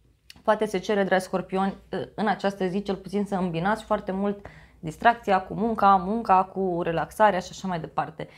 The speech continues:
pentru a reuși să faceți ca lucrurile să funcționeze într-o direcție favorabilă, uh, vouă.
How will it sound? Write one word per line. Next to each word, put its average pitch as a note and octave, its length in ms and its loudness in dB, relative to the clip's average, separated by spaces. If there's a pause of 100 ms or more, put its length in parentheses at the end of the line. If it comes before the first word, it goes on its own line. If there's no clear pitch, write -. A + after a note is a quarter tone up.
(240)
pentru C4+ 320 2
a A#3+ 120 8
reuși G3+ 420 -4
să G#3 400 -4
faceți F#3+ 320 -4
ca E3 100 0
lucrurile F#3 300 -2
să F3 140 -6
funcționeze F3+ 680 -2
într-o F#3 340 0
direcție E3 500 0
favorabilă, E3+ 960 0
uh, D3+ 280 -6
vouă. D3+ 400 -4